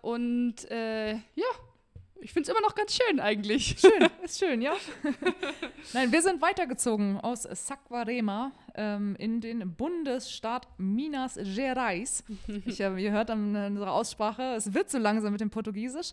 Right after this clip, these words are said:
Speaker 2: Also der, der Bundesstaat, ähm, ihr könnt euch das vorstellen. Einige von euch werden ja wahrscheinlich Belo Horizonte, wie man es in Deutsch sagen würde. Ich
Speaker 1: Mhm.
Speaker 2: glaube, ähm,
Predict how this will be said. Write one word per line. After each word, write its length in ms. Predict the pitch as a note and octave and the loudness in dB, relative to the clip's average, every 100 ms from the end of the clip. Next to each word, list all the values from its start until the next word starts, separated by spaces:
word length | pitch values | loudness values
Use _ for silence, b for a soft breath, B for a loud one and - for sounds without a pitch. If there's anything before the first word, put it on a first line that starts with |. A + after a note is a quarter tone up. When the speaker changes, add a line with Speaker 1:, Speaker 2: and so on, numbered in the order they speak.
| B B B | B B B
Speaker 2:
Also 240 | G3+ G#3 | -2 0
der, 160 | G3+ G3 | 0 -2
der 320 | F3 G#3 G3+ | -2 -4 -2
Bundesstaat, 580 | F#3 C4 A#3+ - A#3 A3 | -2 -2 -2 -2 -4 0
ähm, 380 | A3 G#3 G#3 G#3 | 0 2 0 -2
ihr 100 | G3 | -2
könnt 180 | A#3+ A#3 | -2 -2
euch 80 | - | -2
das 240 | G#3+ - - | -6 -8 -8
vorstellen. 720 | A3+ C#4+ - - C#4 C#4 C#4+ - B B | -4 -2 -4 -6 -6 -4 -6 -12 B B
Einige 340 | - C4 B3+ C4+ | 2 4 4 2
von 220 | A#3+ G3+ | 0 2
euch 240 | A#3+ - | 2 0
werden 160 | A3+ A3 | 0 0
ja 80 | G#3+ | -2
wahrscheinlich 440 | G#3 G#3+ G#3 - F3+ | -2 -4 -4 -4 -4
Belo 280 | G#3 A#3+ F#3 | -2 0 0
Horizonte, 720 | A3 A3+ - A#3 B3 G#3 F3+ | -2 -4 -2 -2 -2 -4 -4
wie 80 | F#3+ | -4
man 160 | F#3+ | -4
es 100 | F#3 | -4
in 200 | F3 F3+ | -6 -4
Deutsch 300 | F#3 G#3 - | -2 -2 -4
sagen 380 | - C#3+ D3 D#3+ | -8 -8 -8 -10
würde. 220 | D#3+ G#3 | -8 -4
Ich 80 | A#3 | -4
Speaker 1:
Mhm. 40 | G#3+ | -4
Speaker 2:
glaube, 540 | F3+ F3+ E3+ D#3+ E3+ | -4 -2 0 0 -2
ähm, 80 | F3 | -4